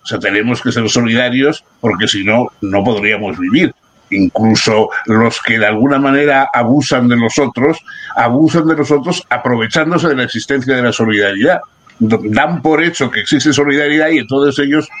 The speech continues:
juegan con eso en su ventaja. Pero la solidaridad es una necesidad y todos, mm, tenemos, eh, dentro de nuestras sociedades que ser solidarios.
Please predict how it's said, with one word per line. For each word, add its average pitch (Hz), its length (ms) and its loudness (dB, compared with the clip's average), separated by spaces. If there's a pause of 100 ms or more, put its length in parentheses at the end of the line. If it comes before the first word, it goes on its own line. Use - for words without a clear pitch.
(120)
juegan 143 600 2
con 135 180 0
eso 143 240 2
en 123 80 0
su 120 180 -2
ventaja. 101 480 -4 (380)
Pero 120 140 0
la 127 100 2
solidaridad 147 720 2
es 185 160 -4
una 170 160 -2
necesidad 139 680 0
y 127 80 -2
todos, 143 460 0 (220)
mm, 101 200 -12 (420)
tenemos, 120 520 -2
eh, - 40 -20 (360)
dentro 135 320 2
de 123 60 2
nuestras 120 300 0
sociedades 117 600 0 (320)
que 123 120 -2
ser 127 180 0
solidarios. 95 600 -2